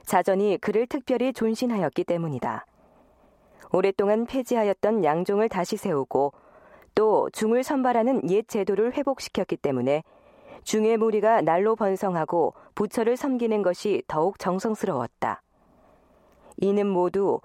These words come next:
요승보우가 고혹시킨 소치인 것이니 자연재해가 겹치고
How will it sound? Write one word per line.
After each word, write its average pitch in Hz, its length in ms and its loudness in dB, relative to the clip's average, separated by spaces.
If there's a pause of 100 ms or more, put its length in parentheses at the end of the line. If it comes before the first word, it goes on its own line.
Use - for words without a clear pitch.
(200)
요승보우가 208 1000 0
고혹시킨 214 640 -2
소치인 240 460 -2
것이니 135 520 -2 (760)
자연재해가 214 720 2
겹치고 185 680 -2